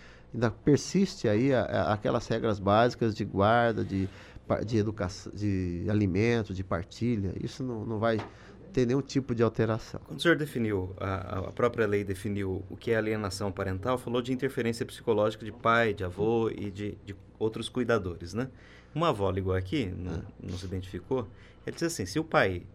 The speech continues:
Speaker 2: bebe e não aceita tratamento, né, porque não, não reconhece a patologia,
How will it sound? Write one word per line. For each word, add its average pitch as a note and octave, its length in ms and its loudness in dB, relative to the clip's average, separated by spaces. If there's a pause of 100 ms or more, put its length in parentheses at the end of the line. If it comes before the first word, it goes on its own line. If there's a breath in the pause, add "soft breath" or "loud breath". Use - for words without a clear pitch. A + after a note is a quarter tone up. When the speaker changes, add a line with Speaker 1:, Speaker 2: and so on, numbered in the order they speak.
(120)
Speaker 2:
bebe G#2+ 540 6
e G2+ 80 -8
não G#2 100 -2
aceita G#2 340 -2
tratamento, F#2+ 640 -2
né, F#2+ 120 -2
porque F#2+ 160 -8
não, F2+ 160 -6 (120)
não F2+ 80 -8
reconhece F#2+ 680 -4 (380 loud breath)
a - 60 -8
patologia, G#2 800 0